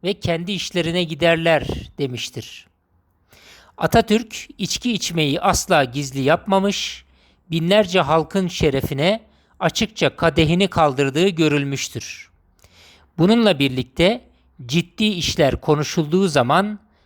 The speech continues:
Atatürk'ün yanında kahveden başka bir şey içilmemiştir.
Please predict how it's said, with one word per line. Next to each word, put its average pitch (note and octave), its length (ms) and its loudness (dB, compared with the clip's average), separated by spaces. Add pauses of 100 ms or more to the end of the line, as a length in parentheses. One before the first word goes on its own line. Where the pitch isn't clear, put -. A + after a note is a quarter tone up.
(160)
Atatürk'ün E3+ 600 0
yanında C3 680 0 (380)
kahveden F3 720 2
başka D3 400 0
bir D#3+ 100 -2
şey F#3 300 -2
içilmemiştir. D3 1080 -4